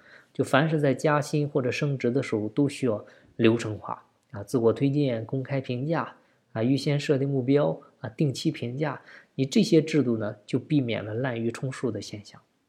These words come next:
啊，所以呢，它是一种公平竞争啊，呃，非常有优越感的一个机会，所以它就会吸引大批有能力的年轻人来到它这个平台。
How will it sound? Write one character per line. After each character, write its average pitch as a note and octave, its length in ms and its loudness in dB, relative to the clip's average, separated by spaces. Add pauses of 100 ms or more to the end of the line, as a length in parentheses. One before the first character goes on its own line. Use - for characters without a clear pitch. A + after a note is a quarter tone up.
(200)
啊， A2+ 80 -8
所 C3+ 180 0
以 D3+ 80 2
呢， B2+ 120 -2
它 - 140 -6
是 C3 80 0
一 C3 120 2
种 A#2 260 -4
公 F3+ 220 2
平 C3+ 260 -4
竞 C3+ 240 -4
争 C#3 180 -2 (500)
啊， A2 300 -8 (480)
呃， A2+ 220 0
非 F3+ 220 4
常 C#3 260 0
有 A#2 180 2
优 G3+ 200 6
越 F3 120 10
感 G2 160 0
的 - 60 -8
一 G#2+ 80 -4
个 G#2 80 -4
机 G#2+ 180 -6
会， G#2 200 -10 (640)
所 C#3+ 160 6
以 C#3 80 6
它 B2+ 100 0
就 B2 100 -2
会 A2+ 120 0
吸 B2 240 -4
引 G#2+ 200 -6
大 - 180 -6
批 C3 160 -2
有 G#2+ 120 -2
能 G#2+ 240 -6
力 A#2+ 100 -2
的 A2+ 80 -4
年 A2 240 -4
轻 C#3 200 -2
人 G2+ 200 -4 (300)
来 A2 160 0
到 A#2 100 2
它 G#2+ 160 -6
这 G#2+ 120 -4
个 G#2 60 -6
平 G#2 220 -12
台。 - 200 -18